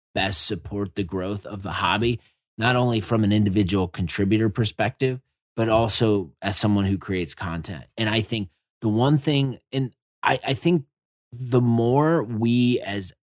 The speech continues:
hobby participants can be specific when we talk about the market and talk about areas, whether it's a certain sport, whether it's low end, mid end, high end,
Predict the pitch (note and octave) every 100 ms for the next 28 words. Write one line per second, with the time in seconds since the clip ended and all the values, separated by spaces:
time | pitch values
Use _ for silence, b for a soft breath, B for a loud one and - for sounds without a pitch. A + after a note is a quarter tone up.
0 | - - - A#2 B2 A2 A2 - G#2 -
1 | C3 C3 C3+ _ _ _ _ - B2 A2+
2 | G2+ - A2+ G#2 - A2 G#2 C#3 - _
3 | _ _ - B2 A#2 G#2 - - C#3 D3
4 | B2 F#2+ F#2+ F#2+ F2 - G#2 G2+ F#2+ G2+
5 | A#2 D3+ D#3 - _ _ _ - G#2 A#2
6 | A#2+ A2+ A2 G2 - - G#2+ A2 B2 C3+
7 | C#3 A#2 G2+ A2 G#2+ G2 E2+ - - _
8 | _ _ - G2 - - A2+ F2+ F2+ -
9 | - G#2 B2+ D3 - _ _ _ _ -
10 | A2 G2+ F#2 - - _ _ _ - G#2
11 | A2+ A#2 A#2+ A#2 A2+ G2 G2+ A2+ A2+ A2+
12 | A2 F#2+ F#2 F#2+ G#2+ A#2 B2+ B2